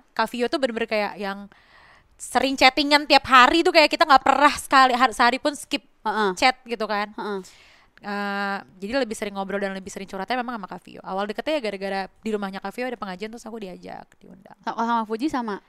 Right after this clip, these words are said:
Speaker 1: Sama, ketemunya di situ juga.
Speaker 2: Oh, satu waktu yang
Speaker 1: Satu waktu yang
Speaker 2: sama.
Speaker 1: sama,
Speaker 2: Oh,
Speaker 1: iya.
Speaker 2: gitu.
Speaker 1: Hmm.
Speaker 2: Kemarin katanya dikasih kado sama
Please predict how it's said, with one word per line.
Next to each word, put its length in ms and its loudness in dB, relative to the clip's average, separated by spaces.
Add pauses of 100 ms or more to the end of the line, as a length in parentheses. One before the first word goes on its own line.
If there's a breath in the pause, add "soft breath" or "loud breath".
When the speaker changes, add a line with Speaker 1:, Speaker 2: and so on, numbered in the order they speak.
(160 soft breath)
Speaker 1:
Sama, 440 0
ketemunya 320 -4
di 80 -6
situ 160 -10
juga. 120 -10
Speaker 2:
Oh, 120 8
satu 160 6
waktu 240 6
yang 120 2
Speaker 1:
Satu 220 2
waktu 160 4
yang 140 2
Speaker 2:
sama. 420 0
Speaker 1:
sama, 80 -16
Speaker 2:
Oh, 120 4
Speaker 1:
iya. 180 -2
Speaker 2:
gitu. 220 -2
Speaker 1:
Hmm. 300 -12
Speaker 2:
Kemarin 240 4
katanya 280 2
dikasih 380 0
kado 300 0
sama 280 -2